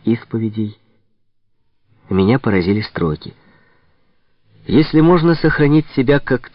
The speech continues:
целостную личность, сохранить духовно, ценой крушения судьбы»,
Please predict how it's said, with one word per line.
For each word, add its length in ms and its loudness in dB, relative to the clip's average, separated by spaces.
целостную 540 0
личность, 800 -10
сохранить 460 -2
духовно, 680 0
ценой 240 -2
крушения 800 -4
судьбы», 600 0